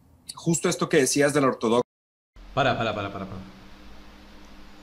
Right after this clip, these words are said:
Speaker 2: Ahora, ahora estoy en duda. ¿Quién es el entrevistador acá? ¿Es Diego o es Yesía?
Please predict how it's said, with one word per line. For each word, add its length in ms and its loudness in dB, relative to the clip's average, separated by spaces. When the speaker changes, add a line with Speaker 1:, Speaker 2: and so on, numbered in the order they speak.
Speaker 2:
Ahora, 400 6
ahora 300 4
estoy 300 2
en 100 6
duda. 380 4
¿Quién 180 6
es 220 2
el 160 2
entrevistador 840 0
acá? 400 -2
¿Es 180 4
Diego 580 6
o 120 2
es 120 2
Yesía? 480 -2